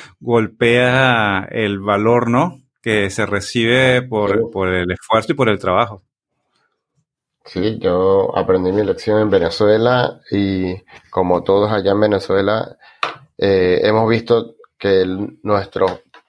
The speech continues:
Speaker 2: pocos ahorros se esfuman de un momento para otro y, y yo o-, ojalá hubiera conocido Bitcoin cuando estaba en Venezuela, pero no fue así y no me puedo lamentar. Si,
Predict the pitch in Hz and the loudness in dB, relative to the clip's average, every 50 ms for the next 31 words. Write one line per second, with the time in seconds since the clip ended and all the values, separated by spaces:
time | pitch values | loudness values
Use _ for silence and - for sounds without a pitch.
0 | _ _ _ - 123 120 120 123 127 120 120 113 107 104 107 110 110 110 104 117 | _ _ _ 0 0 0 2 2 0 2 2 2 2 4 4 4 2 2 2 2
1 | 127 127 127 127 127 - 110 104 101 95 90 - 101 101 - - - 131 127 120 | 2 2 2 0 0 0 0 2 2 0 0 -4 -6 -10 -12 -8 -2 0 0 0
2 | 117 123 123 127 135 151 151 151 _ _ _ - - - _ _ _ _ _ _ | 2 0 0 -2 -2 -6 -10 -14 _ _ _ -20 -20 -20 _ _ _ _ _ _
3 | _ _ _ _ _ - - - 104 101 104 110 113 120 127 123 123 120 117 123 | _ _ _ _ _ -10 -4 -2 -2 -2 -2 -2 -2 0 0 2 2 0 2 0
4 | 120 120 120 117 117 117 113 113 113 110 - 110 123 120 110 101 98 95 - _ | 0 2 2 2 2 2 2 2 0 -2 -2 0 0 0 0 0 -4 -8 -10 _
5 | - 101 101 98 95 92 92 92 95 95 92 95 98 98 95 - - _ _ _ | -12 -10 -8 -8 -8 -8 -8 -4 -2 0 2 2 2 2 0 -2 -4 _ _ _
6 | _ _ _ _ _ _ _ _ _ _ - - 104 104 107 - - - - - | _ _ _ _ _ _ _ _ _ _ -10 -8 -8 -8 -10 -14 -18 -20 -12 -6
7 | - 117 113 123 127 117 117 117 117 117 113 117 117 117 117 117 107 101 95 - | -4 -2 0 2 2 4 4 4 4 4 4 4 2 2 0 -2 -2 -2 -2 -4
8 | - 104 101 101 98 104 101 98 - 113 107 101 87 98 95 95 - - 101 101 | -2 -2 -2 -2 -2 -4 -8 -6 -4 -4 -4 -4 -4 -8 -8 -8 -6 -6 -4 -4
9 | 98 95 98 92 92 92 - - 110 104 87 92 101 - _ _ _ _ _ _ | -4 -4 -4 -4 -6 -6 -2 0 0 0 0 -2 -4 -8 _ _ _ _ _ _
10 | _ _ _ _ _ _ _ - 98 98 101 98 98 107 107 110 - 123 123 120 | _ _ _ _ _ _ _ -4 -2 0 0 2 2 0 0 0 0 0 0 0
11 | - - 139 143 147 - - 123 117 113 117 117 131 117 120 113 107 104 98 90 | 0 -2 -2 -2 0 0 0 2 2 4 2 2 2 2 2 2 2 2 2 0
12 | 90 90 85 82 85 82 - - - - - 113 110 104 101 | 0 -2 -2 -2 -2 -4 -4 -8 -14 -8 -2 0 0 0 0